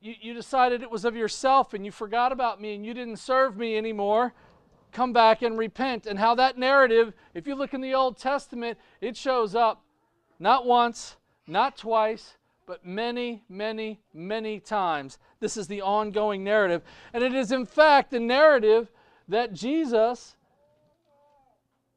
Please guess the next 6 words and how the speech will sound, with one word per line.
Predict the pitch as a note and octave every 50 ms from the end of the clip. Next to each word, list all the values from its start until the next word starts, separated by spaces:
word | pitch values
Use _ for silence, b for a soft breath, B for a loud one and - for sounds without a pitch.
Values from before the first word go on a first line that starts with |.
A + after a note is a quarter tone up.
| _ _ _ _ _ _ _ _ _ _ _ _ _ _
is | - E3 D3
driving | - E3+ F3 F#3 G3+ G#3+ A3 G#3 G#3 G3+
home | F#3 D#3+ A3+ B3 G#3+ F#3+ F3+ F3 E3+ E3+ F3 - _ _ _ _ _ _ _ _
to | - F#3+
the | F3 F3+
people | D#3+ - G3+ G3+ F#3+ D#3 F3+ F3 F3 E3+ D3+